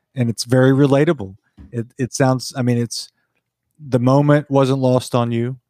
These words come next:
but, uh, you describe it perfectly in how you used that moment, that unique opportunity to be in that, that setting and that series on that track and that car, uh, to make the most out of it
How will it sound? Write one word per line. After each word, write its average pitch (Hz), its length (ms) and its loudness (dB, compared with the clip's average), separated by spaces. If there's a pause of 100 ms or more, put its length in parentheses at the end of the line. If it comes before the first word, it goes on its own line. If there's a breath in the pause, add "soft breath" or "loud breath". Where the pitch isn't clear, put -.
(300)
but, 113 360 0 (200)
uh, 120 180 -8 (100)
you 131 200 2
describe 131 460 0
it 127 100 -4
perfectly 139 600 -2
in 110 120 -4
how 110 520 -6 (380)
you 117 180 0
used 151 480 4
that 117 180 0
moment, 107 440 -8
that 107 160 -4
unique 123 340 2
opportunity 123 600 2
to 101 100 -2
be 113 160 2
in 110 140 0
that, 117 280 0 (340)
that 127 220 0
setting 127 440 2
and 107 100 -4
that 120 180 -2
series 110 640 0 (440 soft breath)
on 110 140 -4
that 131 180 2
track 120 340 -2
and 110 140 -2
that 117 240 -2
car, 107 480 -2 (560)
uh, 104 300 -2
to - 80 -6
make 120 180 2
the 120 80 0
most 120 300 2
out 117 160 2
of 107 120 -2
it 107 180 -2